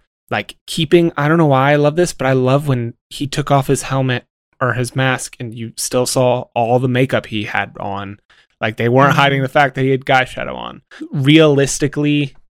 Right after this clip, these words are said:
Speaker 1: he's, the only time I, I felt like he was sneaky was when he wasn't on his feet. Like, whenever he was, like, uh, the moment I'm thinking of is when Catwoman's going in to get the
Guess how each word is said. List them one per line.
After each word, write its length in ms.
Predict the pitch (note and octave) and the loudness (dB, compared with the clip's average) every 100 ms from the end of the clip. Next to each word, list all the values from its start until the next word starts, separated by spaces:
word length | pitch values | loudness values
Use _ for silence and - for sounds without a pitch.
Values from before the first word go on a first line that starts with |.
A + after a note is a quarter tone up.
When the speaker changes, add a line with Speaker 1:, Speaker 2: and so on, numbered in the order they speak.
| _ | _
Speaker 1:
he's, 600 | - - C#3+ C3 A#2+ - - | -18 -2 2 2 0 -8 -2
the 120 | D3 | -2
only 300 | D#3 D3 E3 | 0 2 2
time 580 | D3+ - C#3+ D3+ E3+ F3 - | 2 0 0 2 0 0 -4
I, 440 | C3+ B2+ B2+ B2+ _ | -4 0 0 -2 _
I 120 | C#3+ C3+ | -6 -6
felt 300 | - D3 D3 | 0 0 2
like 140 | D3+ | 0
he 140 | - C#3 | 0 -2
was 160 | B2 | 0
sneaky 680 | - - C#3 C#3 F#3+ G3+ F#3+ _ _ _ - | -2 -2 -2 -2 -2 -4 -6 _ _ _ 2
was 180 | C#3 | 2
when 240 | B2+ C#3 C3 | 2 0 0
he 160 | C3+ C#3 | 0 0
wasn't 400 | A#2+ C3 C#3 - | 4 2 2 -2
on 200 | C#3 B2+ | -2 0
his 220 | B2+ - | -2 -4
feet. 460 | - B2 F3 - - _ _ _ | -6 -6 -6 -10 -20 _ _ _
Like, 420 | C3+ A#2+ A2 - - | 0 2 2 -2 -6
whenever 380 | C3 C3 C#3 D#3+ | -2 0 2 2
he 160 | C#3+ C#3+ | 2 4
was, 300 | C3 - - - | 2 2 -10 -8
like, 260 | A#2+ G#2 _ - - | -8 -8 _ -20 -4
uh, 80 | D3+ | -2
the 200 | C#3+ C#3+ | 2 2
moment 320 | C#3 F3 F3+ | 4 4 4
I'm 180 | C#3+ D#3 | 2 0
thinking 320 | C#3 A#2+ A#2 A2+ | -2 -6 -4 -4
of 200 | A2 - | -4 -4
is 260 | B2 A2+ C#3+ | -6 -6 -4
when 440 | A#2 A2+ A2 A2 | -4 -4 -6 -12
Catwoman's 640 | - B2+ A2 A#2+ A2 G#2+ - | -4 -2 -2 -6 -8 -10 -6
going 320 | A#2+ G#2+ G2+ | -4 -2 -6
in 180 | G2+ G2+ | -10 -12
to 80 | - | -8
get 200 | G2+ - | -8 -6
the 520 | A#2+ A2 G2+ G2 G2 | -4 -4 -4 -8 -10